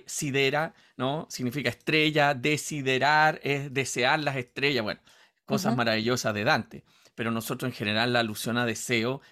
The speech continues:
Speaker 1: es la otra acepción, es la de esta especie de,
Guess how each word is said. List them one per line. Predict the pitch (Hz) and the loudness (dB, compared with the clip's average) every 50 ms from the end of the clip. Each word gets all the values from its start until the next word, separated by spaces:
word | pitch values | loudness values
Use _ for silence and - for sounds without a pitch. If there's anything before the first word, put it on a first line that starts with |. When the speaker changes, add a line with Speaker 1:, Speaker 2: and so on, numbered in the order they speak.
| _ | _
Speaker 1:
es | - - 107 113 | -8 -6 -4 0
la | 101 107 123 | 0 2 4
otra | 190 254 247 - 214 | 4 4 4 2 0
acepción, | 196 - 208 196 - - 294 208 123 110 - - _ _ _ _ _ | 0 0 -2 -4 -2 -2 -2 0 0 -2 -4 -10 _ _ _ _ _
es | 120 127 135 139 135 | 0 2 2 0 0
la | 131 120 120 120 127 147 165 165 - _ _ _ | 0 2 4 4 4 2 2 -2 -8 _ _ _
de | - 107 110 107 110 117 127 147 165 - - _ | -14 -8 -6 -4 -2 -2 -2 -4 -6 -8 -12 _
esta | - 120 120 - - | -8 -8 -6 -6 -8
especie | 117 - - 123 120 - - 131 117 | -10 -4 -4 -2 -2 -2 -2 -2 0
de, | 110 113 117 120 120 127 - - | 2 2 2 4 2 2 0 -2